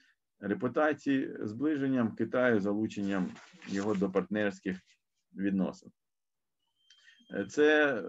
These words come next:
стосовно, е, стосовно Азії. Стосовно Європи,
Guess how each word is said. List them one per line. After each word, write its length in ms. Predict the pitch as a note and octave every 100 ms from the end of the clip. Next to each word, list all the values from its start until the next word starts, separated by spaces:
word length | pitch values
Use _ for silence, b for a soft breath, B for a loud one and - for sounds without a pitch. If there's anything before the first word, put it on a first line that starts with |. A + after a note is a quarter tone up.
| F#2+
стосовно, 960 | - G2+ - C3 B2 A#2 A#2+ A#2+ A#2 A2+ - b b - - - - F#3+
е, 40 |
стосовно 920 | F#3+ - F#2+ - B2+ B2 A#2 A2+ A2 A#2
Азії. 440 | A2 F#2 D2 G1+ - _ _ _ _ _ F#2+
Стосовно 680 | - D3 - F3+ F#3 F3 E3+
Європи, 920 | E3 D#3+ E3+ F#3 E3+ - A2+ G2